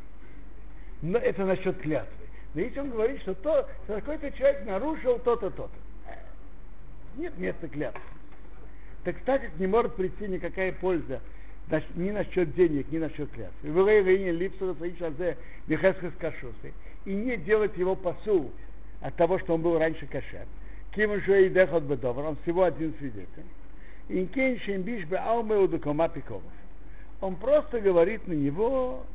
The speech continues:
плохое имя. Он просто говорит на него плохое имя. Просто говорит на него плохое имя.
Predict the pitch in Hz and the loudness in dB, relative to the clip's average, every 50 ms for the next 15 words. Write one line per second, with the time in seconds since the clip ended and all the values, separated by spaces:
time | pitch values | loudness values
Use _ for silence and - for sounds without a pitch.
0 | - - 185 180 - - 185 185 175 147 127 110 101 - - - - - - - | -6 -6 -6 -6 -6 -6 -6 -6 -6 -6 -6 -6 -6 -6 -6 -6 -6 -6 -6 -6
1 | - - - - - - - - 254 254 254 277 - 415 427 392 - - 285 240 | -6 -6 -6 -6 -6 -6 -6 -6 -6 -6 -6 -6 -6 -6 -6 -6 -6 -6 -6 -4
2 | 247 233 240 269 247 - 240 226 208 202 220 214 208 - 202 180 - - 190 185 | -2 0 0 -2 -2 -6 -6 -6 -6 -4 -4 -6 -6 -6 -6 -6 -6 -6 -6 -6
3 | 170 160 151 160 - - - - - - - - - - - - - - - - | -6 -6 -6 -6 -6 -6 -6 -6 -6 -6 -6 -6 -6 -6 -6 -6 -6 -6 -6 -6
4 | - - - - - - - - - - - - - - - - - - - - | -6 -6 -6 -6 -6 -6 -6 -6 -6 -6 -6 -6 -6 -6 -6 -6 -6 -6 -6 -6
5 | - - - - - - - - - - - - - - - - - - - - | -6 -6 -6 -6 -6 -6 -6 -6 -6 -6 -6 -6 -6 -6 -6 -6 -6 -6 -6 -6
6 | - - - 403 508 494 440 294 - - 302 247 247 233 226 220 233 269 254 - | -6 -2 0 2 2 2 2 0 -2 -4 -4 -2 0 2 2 2 2 0 -2 -4
7 | 185 185 185 170 170 185 254 320 320 - - 170 165 - - 156 175 170 - 113 | -4 -2 -2 -2 0 0 -2 -2 -2 -4 -6 -6 -6 -6 -6 -6 -6 -6 -6 -6